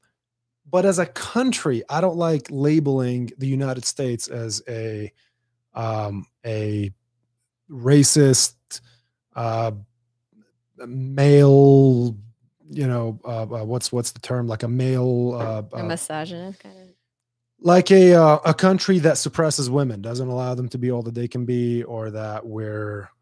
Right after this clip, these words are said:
Speaker 1: a racist country. Yes, there's racism. Yes, there's sexism, for sure. There's, there's those people in every country.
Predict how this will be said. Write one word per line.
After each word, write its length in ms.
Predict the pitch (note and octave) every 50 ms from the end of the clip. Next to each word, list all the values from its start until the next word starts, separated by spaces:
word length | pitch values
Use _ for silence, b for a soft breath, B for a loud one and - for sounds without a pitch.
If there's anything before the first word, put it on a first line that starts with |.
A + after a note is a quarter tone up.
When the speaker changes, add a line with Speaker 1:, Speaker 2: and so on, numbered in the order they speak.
| _ _ _
Speaker 1:
a 60 | -
racist 440 | G#2 G#2 A2+ A2+ G#2+ - - - - -
country. 360 | - G#2+ G#2+ - - A2+ -
Yes, 520 | - A#2+ G#2+ A#2 C3+ D3 D#3 E3 E3+ D#3 -
there's 220 | - C#3 B2 A2+
racism. 440 | A2 A#2+ A2 A2 - A#2 G2+ G#2 G2+ G#2+
Yes, 340 | A2 A#2 B2 B2 A#2+ -
there's 180 | - A#2 A2+ -
sexism, 540 | - - A2+ G#2+ - - A2+ G#2+ G#2+ - -
for 160 | - - A#2+
sure. 400 | - - C3+ A#2 G#2 - - _ _
There's, 240 | B2 A#2+ A2+ G#2+ A2
there's 220 | - A#2+ A2+ A2
those 200 | A2 A#2+ A#2 A2
people 320 | - - C3 B2+ - B2 A2
in 80 | A2
every 280 | A2+ A#2+ B2+ C3 C3+ A2
country. 420 | _ - A#2+ A2+ - - _ -